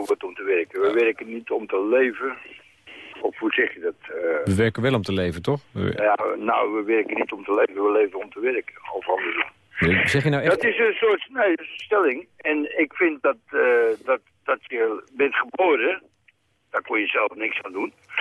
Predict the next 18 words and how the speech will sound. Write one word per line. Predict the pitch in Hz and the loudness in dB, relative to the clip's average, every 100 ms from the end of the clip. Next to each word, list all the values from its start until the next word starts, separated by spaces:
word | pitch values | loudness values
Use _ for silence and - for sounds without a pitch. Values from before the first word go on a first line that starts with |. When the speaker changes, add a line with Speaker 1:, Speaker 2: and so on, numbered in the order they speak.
| - - | -8 -10
Speaker 2:
Nee. | 92 | -4
Speaker 1:
Dus | 90 - | -2 2
wie, | 214 202 - | 2 2 -2
wie | 165 196 | -4 0
zegt | 220 196 196 | 0 0 0
er | |
dat | 180 175 | 0 0
je | 180 | -2
moet | 185 | -4
werken? | 185 214 147 - - _ _ _ _ _ - _ _ _ _ | 2 2 2 -6 -20 _ _ _ _ _ -20 _ _ _ _
Als | - 123 | -6 -2
je, | 135 127 95 131 | 0 0 0 0
als | 127 | 0
je | 156 | -4
het | - | 0
zelf | 180 147 | 2 2
kan | - 104 92 | -2 -6 -6
gooien. | 78 - | -8 -10